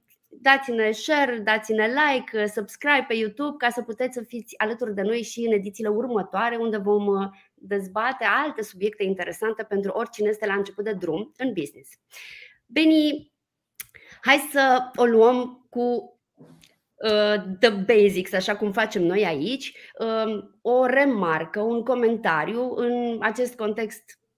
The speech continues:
um, complet nefericit. Astăzi nu vorbim despre D S P, uh, în, a, în legătură cu,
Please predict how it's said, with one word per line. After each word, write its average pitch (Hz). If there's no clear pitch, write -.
um, 175
complet 208
nefericit. 214
Astăzi 269
nu 285
vorbim 220
despre 185
D 190
S 226
P, -
uh, 202
în, 208
a, 185
în 202
legătură 202
cu, 208